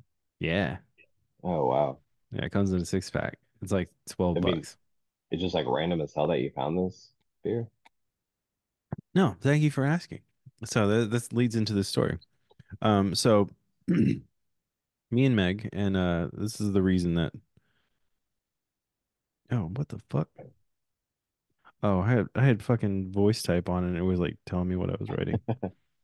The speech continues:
Speaker 1: Um, anyway, um, the reason is sitting behind me. This is why Oscar's still in the room.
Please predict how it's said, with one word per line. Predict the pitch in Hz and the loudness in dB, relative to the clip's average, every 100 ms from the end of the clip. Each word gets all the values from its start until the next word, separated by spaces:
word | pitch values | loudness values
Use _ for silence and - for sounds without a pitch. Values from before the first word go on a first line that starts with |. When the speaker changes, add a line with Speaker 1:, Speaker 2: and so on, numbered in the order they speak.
| _ _ - | _ _ -2
Speaker 1:
Um, | 117 107 101 98 | 2 4 4 4
anyway, | 131 120 87 - _ - 107 90 | 4 4 2 -2 _ -20 -18 -2
um, | 113 110 104 101 | 2 2 2 0
the | 104 | 2
reason | 131 151 113 151 - _ _ _ - | 4 4 2 0 -4 _ _ _ -10
is | 101 104 101 - | -6 -6 -8 -10
sitting | - 123 123 | -4 -2 2
behind | 131 123 | 2 2
me. | 92 | 0
This | 104 | -2
is | 101 98 | -2 -2
why | 104 95 95 | 0 2 2
Oscar's | - 95 - 90 | 0 -2 -2 -4
still | - 90 | 0 0
in | 85 | 2
the | |
room. | 85 85 73 | 0 0 -4